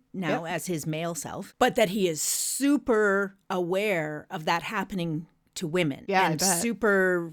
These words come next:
Speaker 1: not protective, but, like, standing up for them. So that's a characteristic that isn't necessarily super common of the average male.
Speaker 2: Right, yep.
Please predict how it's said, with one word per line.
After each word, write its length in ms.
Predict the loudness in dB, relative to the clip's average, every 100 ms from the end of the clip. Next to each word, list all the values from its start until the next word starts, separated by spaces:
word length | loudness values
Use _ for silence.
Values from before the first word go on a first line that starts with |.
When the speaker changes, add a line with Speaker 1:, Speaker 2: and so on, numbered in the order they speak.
| -10
Speaker 1:
not 280 | -10 -10
protective, 640 | -10 -10 -8 -10 -10 -14 -12 -10
but, 180 | -8
like, 240 | -6 -8 -6
standing 420 | -4 -2 0 0
up 140 | -4
for 100 | -8
them. 240 | -14 -16 -18 -10
So 380 | 0 4 6 4
that's 380 | -2 0 0 0
a 40 | -2
characteristic 680 | 0 0 0 -2 -2 -4 _
that 240 | 0 0 2
isn't 380 | 0 4 4 2
necessarily 760 | 0 -2 0 0 0 0 0 -2
super 360 | -4 -6 -6
common 500 | -6 -4 -2 -2 -4
of 220 | -4 -6 -6
the 120 | -8
average 500 | -6 -4 0 0 2
male. 380 | 2 0 -4 -4
Speaker 2:
Right, 320 | -2 0 -2 -8
yep. 220 | -10